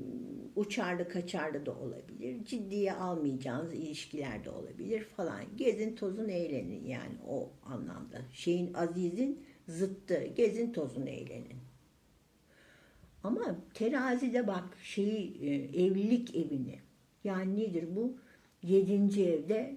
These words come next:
terazidir. Evlilikleri de kapsar. Evlilik de önemli bir husustur terazi. Neden? Bir de kefeleri vardır ya, dengede olursa evlilik olur. Denge, dengesiz bir terazi ise evlilik biraz zor olur yani.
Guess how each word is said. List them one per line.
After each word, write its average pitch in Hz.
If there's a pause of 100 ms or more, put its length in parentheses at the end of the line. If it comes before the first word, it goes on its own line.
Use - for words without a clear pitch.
terazidir. 180
Evlilikleri 185
de 160
kapsar. - (160)
Evlilik 180
de 226
önemli 190 (420)
bir 156
husustur 147
terazi. 160
Neden? 196 (360)
Bir 175
de 180
kefeleri 185
vardır 185
ya, 175
dengede 170
olursa 220 (520)
evlilik 170
olur. - (280)
Denge, 170
dengesiz 175
bir -
terazi 180
ise 254
evlilik 180
biraz 165
zor 180
olur 117
yani. -